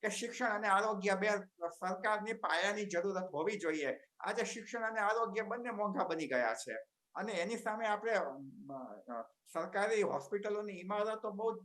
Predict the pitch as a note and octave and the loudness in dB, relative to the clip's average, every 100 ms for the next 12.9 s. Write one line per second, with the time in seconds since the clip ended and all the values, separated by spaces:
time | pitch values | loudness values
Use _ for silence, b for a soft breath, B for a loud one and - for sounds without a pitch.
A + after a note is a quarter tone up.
0 | - - G#3 A#3+ - A#3+ - F3+ F3 E3+ | -10 -4 0 0 0 -4 -4 -4 -2 -4
1 | F3 F3 F3+ A3+ A3 A#3+ F#3+ F3 C#3+ C#3 | 0 0 2 0 -4 -4 -2 0 0 -4
2 | D#3+ F3 E3 F3+ F#3 G3+ G#3 G#3+ G#3+ A3+ | -4 -2 -2 0 0 0 -2 -4 -4 -2
3 | G3 D#3+ D3+ B2 - _ - G3 G3+ G3+ | 0 0 0 -2 -4 _ -4 -2 0 -2
4 | F3 F#3 A3+ - B3 B3 A3+ G3+ F#3 E3+ | -4 -4 -4 -2 -4 -2 -2 -2 -4 -6
5 | - C#3 C#3+ E3 E3+ G3+ F#3 F#3+ G3+ G#3 | -6 -6 -6 -6 -4 -4 -2 0 0 -2
6 | A3+ G#3 G3+ F#3+ C#3 D3 F#3 F#3+ G3 G3 | -4 -4 -4 -2 -2 0 0 0 -2 -6
7 | G3+ F#3+ G3 G#3 G#3 D#3+ F3 - G3+ A3 | -6 -4 -4 -4 -4 -4 -6 -8 -10 -8
8 | F#3 F#3+ F#3+ F#3 E3+ C#3 - B - D3+ | 0 0 0 0 2 2 0 B -8 -4
9 | F#3 G#3+ G#3 F#3+ G3 G3 G3 G3+ F#3+ A3 | -2 0 -2 0 0 0 -2 0 0 0
10 | G#3 A3+ A3+ G#3+ G3+ G3+ G#3 G3+ - F#3 | -2 -6 -4 0 2 2 -2 -4 -2 -2
11 | F#3+ - G3 G3+ G3 F#3 F#3+ F#3+ F#3+ F3 | -2 -2 -2 -2 -6 -6 -2 -2 2 2
12 | D#3 C#3+ - _ C#3+ C#3+ C3+ B2+ - | 2 0 -10 _ 0 2 2 0 -2